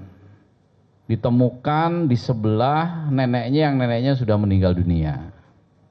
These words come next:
Kemudian, yang hilang, tadi kami sudah kumpulkan semua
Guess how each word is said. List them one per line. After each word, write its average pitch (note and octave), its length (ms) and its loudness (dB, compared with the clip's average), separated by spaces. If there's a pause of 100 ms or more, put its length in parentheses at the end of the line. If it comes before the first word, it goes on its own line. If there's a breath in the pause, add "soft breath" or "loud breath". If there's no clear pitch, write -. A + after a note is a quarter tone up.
(1600)
Kemudian, D#3+ 1040 2 (880)
yang D3+ 320 2
hilang, C3 560 2 (480)
tadi B2 240 -2
kami C#3 240 0
sudah B2 240 0
kumpulkan B2 1120 -2
semua A2+ 880 0